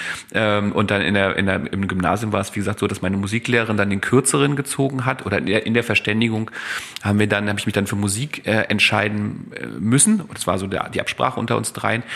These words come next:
Und dann ist der Kunstunterricht für mich, war dann mit der, mit sechzehn vorbei oder mit fünfzehn, ja.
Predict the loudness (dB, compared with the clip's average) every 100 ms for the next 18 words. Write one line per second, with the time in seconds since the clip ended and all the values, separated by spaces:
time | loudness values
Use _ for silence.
0 | -8 -8 -2 2 4 4 0 2 0 2
1 | 2 2 0 0 0 0 0 0 2 0
2 | 0 0 -2 -6 -4 -4 -4 -4 -6 -4
3 | -6 -6 -6 -8 -12 -12 -12 -12 -10